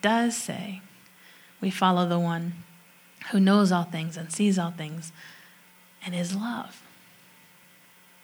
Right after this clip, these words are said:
I'm gonna invite the band back up. Um, I don't know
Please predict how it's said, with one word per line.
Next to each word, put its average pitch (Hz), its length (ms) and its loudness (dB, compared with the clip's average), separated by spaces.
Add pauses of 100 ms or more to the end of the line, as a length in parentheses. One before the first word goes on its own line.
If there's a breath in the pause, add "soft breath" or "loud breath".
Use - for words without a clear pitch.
(760)
I'm 214 80 4
gonna 233 80 8
invite 214 220 4
the 196 80 2
band 196 260 6
back 180 220 4
up. 180 240 0 (380 loud breath)
Um, 190 380 2
I 269 100 12
don't 262 160 12
know 240 380 10